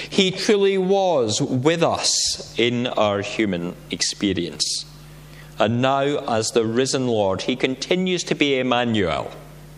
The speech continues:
coming into the heart of each believer. The Lord continues to save.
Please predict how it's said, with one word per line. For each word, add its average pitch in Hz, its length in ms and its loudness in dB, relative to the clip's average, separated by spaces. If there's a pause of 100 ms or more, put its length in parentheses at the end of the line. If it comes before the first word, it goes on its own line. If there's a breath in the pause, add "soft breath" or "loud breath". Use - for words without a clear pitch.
(440)
coming 147 520 0
into 135 300 -2
the 127 120 -2
heart 110 380 0
of 110 360 -2
each 127 380 -2
believer. 101 560 0 (640 loud breath)
The 131 100 6
Lord 127 720 0 (320)
continues 113 1120 -4 (680)
to - 100 -8
save. 87 800 -6